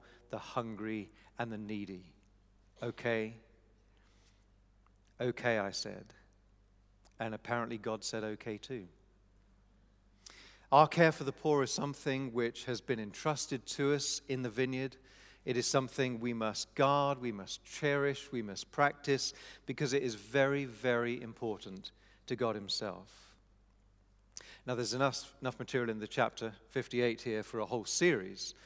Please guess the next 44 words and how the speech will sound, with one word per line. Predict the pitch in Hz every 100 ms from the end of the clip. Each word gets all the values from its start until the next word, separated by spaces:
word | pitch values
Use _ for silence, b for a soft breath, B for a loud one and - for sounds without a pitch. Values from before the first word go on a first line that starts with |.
| B -
on | 123
issues | 131 - 107
of | 104
justice | 135 120 - 120 95 - - -
and | 113
care | 127 113
for | -
the | 107
poor, | - 127 117 B B B
but | 135
I | 135
just | 180 196 -
want | 175 160 -
to | 151 143 135 B B B
focus | - 170 160 139 143
on | 123
two | - 220
verses | 170 117 98 123 123
that | 143
give | 160 180
us |
some | - 160
keys | 147 - 185 104 98 110 - B B B -
about | 135 143
how | - 151 156
we | 147
can | 143 143
invest | 131 117 123 - -
in | 123
serving | 107 - 139 123 117
others | 98 98 101 - B B B -
in | 139
order | 165 185
to | 160
see | - 170 160
the | 139
return | 131 - 131 117 113
that | 120 123
is | -
described | 117 - 120 113 104 - -
on, | 113 120 -
in | 117
verse | 117 110 -
eight | 110